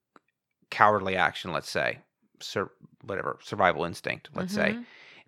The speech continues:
Speaker 1: And in the second time he survives i-, in spite of basically not doing that. Like,
Speaker 2: Well, the
Speaker 1: you
Speaker 2: first
Speaker 1: know.
Speaker 2: one's based on self-preservation,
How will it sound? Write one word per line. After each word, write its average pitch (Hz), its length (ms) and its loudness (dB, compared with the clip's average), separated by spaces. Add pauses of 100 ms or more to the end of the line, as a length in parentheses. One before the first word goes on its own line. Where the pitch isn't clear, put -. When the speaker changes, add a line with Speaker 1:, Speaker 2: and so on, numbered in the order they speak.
Speaker 1:
And 139 280 2
in 131 400 0 (500)
the 123 140 -2
second 190 600 2
time 98 340 2
he 101 120 -6
survives 90 840 0 (400)
i-, - 140 -12
in 139 140 2
spite 139 580 6
of 87 420 0 (680)
basically 98 680 -2 (100)
not 104 360 2
doing 85 260 -2
that. 67 280 -2
Like, - 420 -4 (140)
Speaker 2:
Well, 233 120 6
the 247 80 8
Speaker 1:
you - 80 0
Speaker 2:
first 320 180 4
Speaker 1:
know. - 40 0
Speaker 2:
one's 302 140 -2
based 208 240 2
on 180 120 2
self-preservation, 165 1040 -2